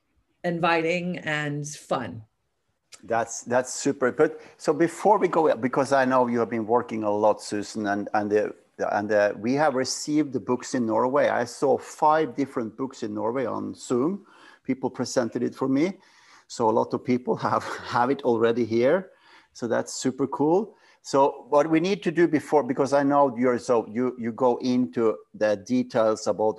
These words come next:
Speaker 2: from one to nine, but we, I think we need to get the people on board of how long time you have been working with this first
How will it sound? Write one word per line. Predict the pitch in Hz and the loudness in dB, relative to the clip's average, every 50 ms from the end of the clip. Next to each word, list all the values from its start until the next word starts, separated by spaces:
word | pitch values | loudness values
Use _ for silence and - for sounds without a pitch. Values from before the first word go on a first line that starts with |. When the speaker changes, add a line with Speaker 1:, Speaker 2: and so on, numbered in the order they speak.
| 101 95 | -8 -8
Speaker 2:
from | - 123 113 113 113 | -4 -4 -2 -2 0
one | 120 117 117 117 - | 0 0 -2 -2 -4
to | - 113 | -6 -4
nine, | 110 110 110 110 107 107 104 | -2 0 0 0 0 -2 -2
but | 90 120 117 113 - 92 | -2 -2 -2 -2 -4 -8
we, | 110 113 120 - - - | -10 -10 -8 -8 -6 -6
I | 135 | -6
think | - - 160 170 160 - | -2 0 -2 -2 -2 -2
we | 143 131 | -4 -2
need | 127 131 139 135 135 - | -2 0 -2 -2 -4 -6
to | - 110 107 | -10 -10 -4
get | - 139 139 135 - - | 0 0 0 0 -2 -4
the | - 107 | -6 -6
people | - - - 139 135 - - 110 107 | -4 -2 -2 -2 -2 -2 -2 -4 -2
on | 107 104 101 | -4 -4 -4
board | 95 117 120 123 110 - | -2 0 2 2 2 2
of | - 101 101 - _ - - - - | 0 -4 -4 -8 _ -20 -18 -6 2
how | 143 156 156 156 151 151 147 - - _ _ _ _ _ _ _ _ _ _ _ | 4 4 6 4 4 0 -4 -10 -18 _ _ _ _ _ _ _ _ _ _ _
long | 117 123 139 143 135 131 | 0 2 2 2 2 -2
time | - - - 143 143 135 113 107 | -4 -4 0 0 0 0 0 -2
you | 107 120 127 | -2 -2 -2
have | 120 113 104 | 0 -2 -2
been | 110 107 104 95 | -2 -4 -4 -2
working | 110 113 104 - - 101 92 | -2 -2 -2 -2 -6 -10 -8
with | 90 95 90 | -8 -6 -6
this | 104 101 - - | -6 -8 -8 -10
first | - - 110 107 104 101 - - _ | -8 -4 -2 -2 -2 -4 -6 -12 _